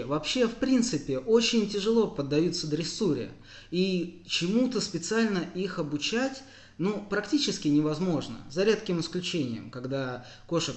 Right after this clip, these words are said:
там приучают к лотку или к унитазу. Но в этом их и особенность, в этом и изюминка, то, что они не тупые машины,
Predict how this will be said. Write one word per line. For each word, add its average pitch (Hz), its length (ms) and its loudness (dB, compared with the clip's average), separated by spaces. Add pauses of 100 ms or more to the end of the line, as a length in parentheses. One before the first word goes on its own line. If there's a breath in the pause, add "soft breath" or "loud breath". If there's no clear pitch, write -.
там 123 260 -8
приучают 135 720 -2
к - 100 -14
лотку 190 500 -2
или 156 180 2
к 151 100 -4
унитазу. 147 500 0 (1040 soft breath)
Но 196 460 4
в 202 160 -4
этом 220 500 2
их 202 240 -4
и 208 60 2
особенность, 170 840 -2
в 180 80 -2
этом 208 380 -4
и 196 240 -2
изюминка, 175 840 0
то, 160 80 -2
что 185 360 0
они 202 420 -2
не 220 300 2
тупые 226 520 -2
машины, 202 640 0